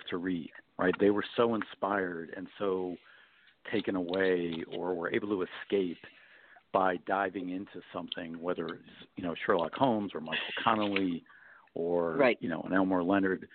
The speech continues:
Speaker 1: And part of it is telling yourself a story and that, that challenge of what happens next or thinking about a locked room puzzle and trying to get yourself out of it.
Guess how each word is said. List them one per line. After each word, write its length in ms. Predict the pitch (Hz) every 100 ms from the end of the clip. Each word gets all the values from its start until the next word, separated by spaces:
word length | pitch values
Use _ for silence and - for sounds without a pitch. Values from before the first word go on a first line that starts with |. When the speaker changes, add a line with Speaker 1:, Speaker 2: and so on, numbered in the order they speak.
| - - - _ -
Speaker 1:
And 460 | 104 101 95 90
part 300 | - 175 214
of 100 | 117
it 160 | 101 87 -
is 400 | 104 95 92 87 85 - - _ _ _ _ _ -
telling 540 | 139 117 107 98 90 - _ _
yourself 420 | 123 - 107 95
a 40 | 90 -
story 440 | - - 69 - - -
and 460 | 92 90 90 85 - -
that, 360 | 98 92 92 -
that 280 | 98 90 90 - -
challenge 360 | 110 107 98 90
of 160 | 90 - - - -
what 120 | 127 104
happens 280 | 113 98 85
next 360 | 101 107 - - -
or 160 | 107 92 -
thinking 340 | 117 101 110
about 220 | 95 101 95
a 40 |
locked 340 | 90 90 -
room 180 | 104 95
puzzle 340 | - 101 92 92
and 100 | 87
trying 160 | 98
to 60 | 87
get 120 | 78
yourself 320 | 85 - 85
out 140 | 90 95
of 120 | 90
it. 120 | -